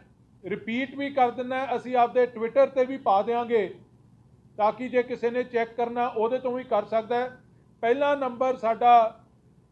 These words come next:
ਯੂਥ ਅਕਾਲੀ ਦਲ ਦਾ ਆਫਿਸ ਇੰਚਾਰਜ ਹੈ ਪਰਮਿੰਦਰ ਸਿੰਘ ਬੁਹਾਰਾ,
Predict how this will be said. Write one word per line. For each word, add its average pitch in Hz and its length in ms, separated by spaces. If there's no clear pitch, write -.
ਯੂਥ 247 360
ਅਕਾਲੀ 233 380
ਦਲ 247 180
ਦਾ 254 100
ਆਫਿਸ 233 320
ਇੰਚਾਰਜ 208 500
ਹੈ 220 100
ਪਰਮਿੰਦਰ 208 540
ਸਿੰਘ 226 240
ਬੁਹਾਰਾ, 190 680